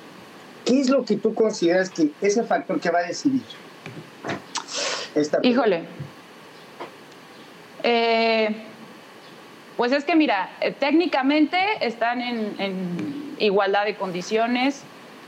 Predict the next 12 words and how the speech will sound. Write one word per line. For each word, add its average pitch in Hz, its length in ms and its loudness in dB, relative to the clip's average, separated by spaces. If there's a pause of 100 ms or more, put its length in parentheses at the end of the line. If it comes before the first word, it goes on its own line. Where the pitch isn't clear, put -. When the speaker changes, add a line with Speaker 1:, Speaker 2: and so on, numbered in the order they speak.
(360)
Speaker 2:
eh, 190 840 2 (420)
físicamente 226 680 2
también. 220 960 2
Eh, 175 480 -2 (180)
María 208 320 4
había 220 240 2
pasado 220 240 -2
por 214 140 2
una 220 180 0
lesión, 226 580 0 (240)
pero 190 360 2
el, 185 120 -4